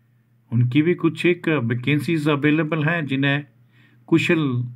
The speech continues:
कारीगरों के साथ भरा जाएगा। इन मेसन भाइयों को भी सैलरी का सेम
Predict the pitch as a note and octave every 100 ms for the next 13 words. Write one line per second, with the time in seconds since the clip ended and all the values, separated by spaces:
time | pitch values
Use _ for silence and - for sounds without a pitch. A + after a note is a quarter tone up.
0 | - _ _ _ _ _ _ B2 C#3 D3
1 | D3 D#3 D#3 C#3+ - B2+ B2+ B2 A2 A#2
2 | B2 B2 D3+ D#3+ A#2+ - - _ _ _
3 | _ _ _ _ _ - _ _ B2+ C#3
4 | B2+ B2+ B2+ C#3 D#3 B2+ B2 C#3+ D#3+ D#3+
5 | D#3+ D3+ - _ - _ _ B2 F3 -
6 | C#3 C#3 D3+ B2+ C3+ C3 B2 - - _
7 | - - D3+ F#3